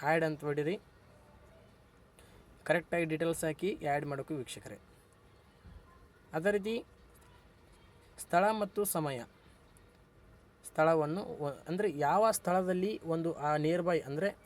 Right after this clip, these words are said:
ಅಲ್ಲಿ ಏನು ಹೆಸರು ಇರುತ್ತೆ ಆ ನಗರ, ಸಿಟಿ, ಅದು ಒಂದು ಏರಿಯಾ, ಒಂದು ಸರ್ಕಲ್ಲು, ಅದ್ರ ಬಗ್ಗೆ ಇಲ್ಲಿ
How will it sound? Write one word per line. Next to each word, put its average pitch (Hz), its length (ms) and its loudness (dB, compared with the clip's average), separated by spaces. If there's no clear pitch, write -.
ಅಲ್ಲಿ 147 340 -4
ಏನು 208 180 2
ಹೆಸರು 175 360 0
ಇರುತ್ತೆ 139 260 -2
ಆ 143 360 0
ನಗರ, 143 320 -2
ಸಿಟಿ, 151 440 -4
ಅದು 135 220 -6
ಒಂದು 139 160 -2
ಏರಿಯಾ, 143 500 0
ಒಂದು 139 160 -2
ಸರ್ಕಲ್ಲು, 156 640 0
ಅದ್ರ 151 200 0
ಬಗ್ಗೆ 160 300 0
ಇಲ್ಲಿ 180 360 0